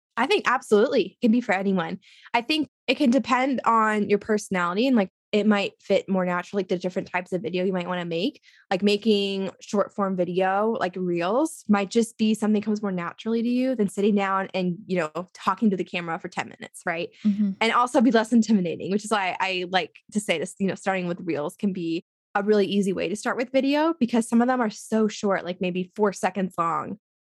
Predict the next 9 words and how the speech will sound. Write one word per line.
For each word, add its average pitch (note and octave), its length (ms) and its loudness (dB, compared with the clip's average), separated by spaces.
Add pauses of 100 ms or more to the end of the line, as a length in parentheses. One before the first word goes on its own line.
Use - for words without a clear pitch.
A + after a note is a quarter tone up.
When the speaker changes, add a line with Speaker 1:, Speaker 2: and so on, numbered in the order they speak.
(100)
Speaker 1:
But A3 80 4
yeah, G#3 300 0
absolutely. G#3 500 0
I G#3+ 80 -4
think G#3+ 240 0
anybody G3+ 340 2
can G3+ 240 0
use F#3+ 240 -2
it. F#3+ 240 -2